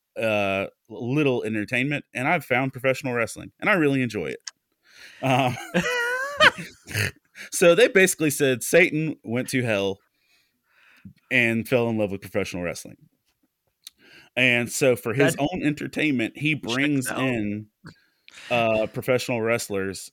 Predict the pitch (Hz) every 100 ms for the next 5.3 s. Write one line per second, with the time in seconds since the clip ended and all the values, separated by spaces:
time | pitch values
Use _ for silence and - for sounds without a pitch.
0 | _ - 113 123 113 - 110 101 104 104
1 | 117 _ _ _ _ _ _ _ _ -
2 | 120 104 98 98 104 _ _ _ _ _
3 | _ _ - - 123 113 107 107 107 -
4 | 113 110 113 113 104 110 - 95 87 85
5 | - - -